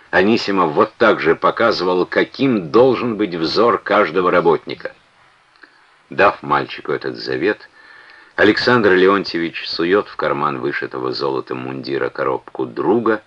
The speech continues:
и, захватив с собой том Ленина, уходит в кабинет. В простенке висит скромно окантованный снимок Сталина и Орджоникидзе.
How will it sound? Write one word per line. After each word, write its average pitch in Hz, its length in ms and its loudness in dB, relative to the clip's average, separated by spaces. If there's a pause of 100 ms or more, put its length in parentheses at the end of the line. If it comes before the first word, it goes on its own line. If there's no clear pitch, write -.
(1040)
и, 80 80 -4
захватив 73 560 -4
с - 40 -8
собой 64 300 -4
том 62 300 -8
Ленина, 85 480 -8
уходит 78 480 -6 (120)
в - 100 -20
кабинет. 60 520 -12 (1300)
В - 180 -20
простенке - 840 -4 (800)
висит 65 400 -8
скромно 104 800 -4
окантованный 71 720 -8
снимок 64 560 -12
Сталина 95 800 -6 (680)
и 69 80 -6
Орджоникидзе. 65 1120 -10